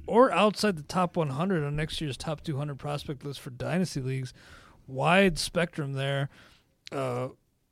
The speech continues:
it, the second part of that prediction, what, what has to go wrong for him to be, I mean, is it just an injury, or is there something else that could lead to him being outside the top one hundred?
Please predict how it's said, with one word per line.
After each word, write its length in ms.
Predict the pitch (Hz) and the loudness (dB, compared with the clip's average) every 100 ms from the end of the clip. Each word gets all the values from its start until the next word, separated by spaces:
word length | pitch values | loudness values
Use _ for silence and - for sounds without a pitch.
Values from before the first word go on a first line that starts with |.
| _ - - - - - | _ -12 -10 -8 -12 -6
it, 280 | - 185 190 | -2 0 2
the 100 | 190 | 2
second 400 | - 220 208 151 | 6 6 6 2
part 200 | 175 156 | 2 4
of 80 | 147 | 2
that 160 | 143 | 0
prediction, 640 | 165 151 143 - 147 135 190 | 0 0 0 -2 -4 -6 -2
what, 180 | 175 175 | -2 4
what 140 | 196 | 6
has 160 | 202 - | 6 4
to 80 | |
go 160 | 147 160 | 6 6
wrong 380 | 139 147 156 131 | 8 6 6 2
for 160 | 156 | -2
him 160 | 131 131 | 0 0
to 80 | 127 | 0
be, 380 | 131 135 127 123 - - _ | -2 -4 -4 -6 -12 -20 _
I 40 | 156 | -6
mean, 100 | 131 | -4
is 260 | 131 127 | -6 -6
it 80 | 143 135 | -6 -2
just 240 | 143 151 | -2 -4
an 400 | 156 143 127 127 | -8 -8 -6 -6
injury, 560 | 139 151 160 156 147 - - | -4 -2 0 0 -2 -8 -8
or 140 | 147 135 | -2 -2
is 100 | 127 | 0
there 120 | 139 | -2
something 280 | - 135 127 | -2 -2 -2
else 200 | 135 - | -2 -2
that 140 | 127 | -4
could 200 | - 151 | -2 -2
lead 240 | 139 135 123 | -2 -6 -4
to 80 | |
him 200 | 123 131 | -4 -4
being 200 | 123 120 | -4 -6
outside 300 | 120 120 127 | -6 -8 -10
the 60 | 117 | -12
top 280 | - 120 - | -14 -14 -14
one 80 | 113 | -18
hundred? 240 | - | -20